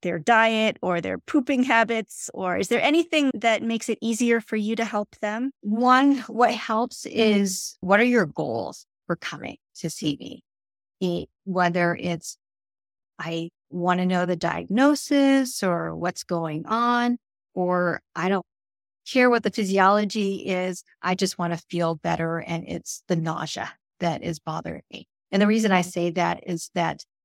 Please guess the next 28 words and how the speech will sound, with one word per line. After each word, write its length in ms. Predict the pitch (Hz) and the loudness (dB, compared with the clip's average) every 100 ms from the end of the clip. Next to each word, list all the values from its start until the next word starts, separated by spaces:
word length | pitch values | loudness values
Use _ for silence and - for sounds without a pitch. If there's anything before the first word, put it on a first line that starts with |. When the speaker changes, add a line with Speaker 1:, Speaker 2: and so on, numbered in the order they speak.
| _ _ | _ _
Speaker 2:
everyone 480 | - 208 220 208 208 | 2 2 2 0 0
who 160 | 185 196 | -2 -4
comes 320 | - 185 185 | -4 -4 -4
to 140 | - | -10
see 400 | 165 - 220 233 | -10 -8 -2 2
me 340 | 214 175 180 175 _ _ - | 2 0 -4 -10 _ _ -2
has 200 | 180 165 | -2 -2
different 580 | - 180 - 196 - 160 | -4 -6 -4 -6 -8 -6
goals 460 | 170 147 160 214 - | -4 -2 -2 -4 -6
that 140 | 175 | -8
they 120 | 165 | -8
want 280 | 160 - - | -6 -10 -10
to 260 | - 156 143 - _ | -8 -8 -8 -12 _
achieve. 580 | 175 160 - 226 175 165 | -12 -8 -4 -4 -4 -6
Speaker 1:
Mm-hmm. 180 | 202 240 277 _ _ _ | -8 -8 -8 _ _ _
Speaker 2:
And 140 | 175 160 - _ 190 | -6 -4 -6 _ 0
so 360 | 175 170 170 - | 2 2 -2 -4
the 80 | 175 | -2
best 360 | 180 185 - | 2 0 -2
way 160 | 185 175 | -6 -6
for 220 | 170 175 | -6 -6
me 260 | 175 190 247 | -2 0 0
to 220 | - 190 185 - - | -2 -6 -8 -16 -6
help 180 | 254 254 | -4 -2
you 440 | 196 170 180 170 170 | -2 -2 -2 -6 -6
is 200 | 175 - | -6 -6
to 180 | - 180 | -4 -2
know 440 | 175 160 165 185 | -2 -2 -4 -8